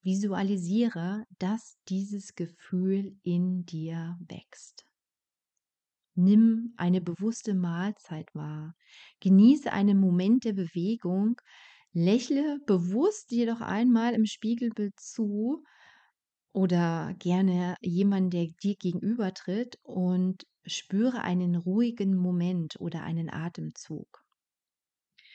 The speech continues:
Und danach beobachst-, beobachtest du dich selbst, fühlst in dich hinein, wie sich Trauer, Selbstzweifel oder Angst verändern, wie sich dein Bauch, deine Energie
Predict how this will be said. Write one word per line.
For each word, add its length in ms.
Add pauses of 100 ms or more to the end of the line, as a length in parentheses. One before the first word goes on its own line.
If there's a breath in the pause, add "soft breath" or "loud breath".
(140 loud breath)
Und 160
danach 420
beobachst-, 560 (460)
beobachtest 840
du 400
dich 300
selbst, 840
fühlst 360
in 80
dich 160
hinein, 540 (280 loud breath)
wie 100
sich 220
Trauer, 500
Selbstzweifel 960
oder 480
Angst 440 (100)
verändern, 760 (340 loud breath)
wie 140
sich 580 (640)
dein 240
Bauch, 440
deine 300
Energie 640